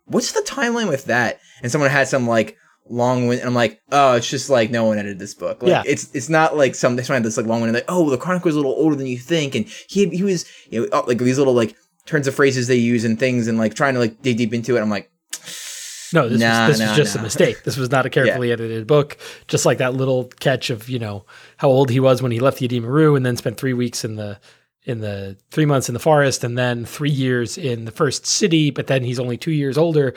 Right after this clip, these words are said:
Speaker 2: when he gets to Imre. Like, so how, why did no one catch this?
Speaker 1: Yeah.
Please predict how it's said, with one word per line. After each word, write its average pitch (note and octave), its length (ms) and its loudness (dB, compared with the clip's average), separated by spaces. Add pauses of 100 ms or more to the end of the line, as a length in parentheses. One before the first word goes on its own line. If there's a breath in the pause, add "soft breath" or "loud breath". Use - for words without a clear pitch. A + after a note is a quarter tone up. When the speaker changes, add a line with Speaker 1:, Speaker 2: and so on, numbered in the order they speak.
(220 loud breath)
Speaker 2:
when C3 100 0
he B2+ 60 0
gets C3 160 2
to D#3 100 -2
Imre. E3 500 4
Like, B2+ 380 -4
so - 340 -14
how, D#3+ 280 -4 (240)
why C#3 100 -2
did B2 100 -6
no A#2+ 80 -8
one A2 100 -12
catch - 200 -16
this? - 280 -8 (580 loud breath)
Speaker 1:
Yeah. G#2 240 -6